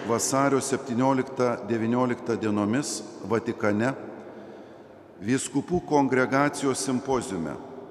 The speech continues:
Jame siekta pagilinti kunigystės teologiją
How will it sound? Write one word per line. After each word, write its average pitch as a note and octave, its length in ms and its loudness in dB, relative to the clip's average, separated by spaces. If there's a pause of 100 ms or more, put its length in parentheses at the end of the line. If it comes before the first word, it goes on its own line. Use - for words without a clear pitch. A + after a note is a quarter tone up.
(1040)
Jame C3+ 400 4
siekta E3+ 480 2
pagilinti C#3 640 2
kunigystės C#3 800 0
teologiją C#3+ 680 2